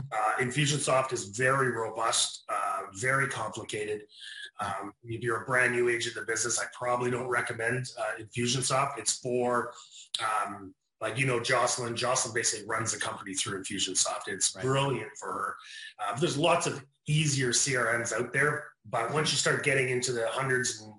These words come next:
Speaker 1: thousands of sales, uh, you need something like an Infusionsoft.
Speaker 2: Right. Yeah, I mean, I think, like you said, for a typical agent coming in, I mean, I, I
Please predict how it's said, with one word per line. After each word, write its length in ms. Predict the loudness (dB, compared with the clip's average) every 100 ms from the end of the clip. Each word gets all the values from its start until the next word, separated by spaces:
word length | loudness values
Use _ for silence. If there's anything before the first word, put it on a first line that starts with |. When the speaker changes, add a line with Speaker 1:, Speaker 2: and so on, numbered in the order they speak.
| -8
Speaker 1:
thousands 440 | -2 0 0 0 2
of 60 |
sales, 460 | 2 2 0 0 -2
uh, 160 | -4 -6 -6
you 160 | -2 0
need 240 | 0 2
something 360 | 2 2 -4 -6
like 200 | -8 -8
an 40 |
Infusionsoft. 640 | -10 -8 -6 -4 -4 -6 -14 _ _ _ _
Speaker 2:
Right. 200 | -6 -6 -6 -16 -20 _ _
Yeah, 160 | -2 0
I 120 | 4
mean, 140 | 4 4
I 100 | 4
think, 260 | 2 0
like 220 | 0 0
you 80 | 4
said, 260 | 4 2 0
for 80 | 0
a 60 |
typical 420 | 2 0 0 0
agent 260 | 0 0 0
coming 240 | 0 2
in, 200 | 2 2
I 40 | 2
mean, 140 | 2
I, 220 | 2 2 2
I 280 | 0 0